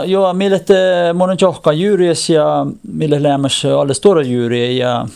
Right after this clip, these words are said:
eh, mille jo-, eh, johkan alle manga johkimis ja kuorahallan, eh, vista laitte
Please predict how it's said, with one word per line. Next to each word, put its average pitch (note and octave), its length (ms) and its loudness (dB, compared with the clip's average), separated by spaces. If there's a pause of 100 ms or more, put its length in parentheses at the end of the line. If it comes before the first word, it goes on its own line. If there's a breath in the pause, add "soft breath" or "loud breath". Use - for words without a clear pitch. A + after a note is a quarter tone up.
(1000 loud breath)
eh, C3+ 240 2
mille C#3+ 260 0
jo-, D#3 160 0
eh, C#3 460 0 (600 loud breath)
johkan C#3 500 -4
alle C#3+ 240 0
manga B2+ 440 0
johkimis - 720 -4
ja A#2 200 -2
kuorahallan, G#2+ 760 -2
eh, G#2 160 -2
vista A#2 420 -4
laitte - 540 -4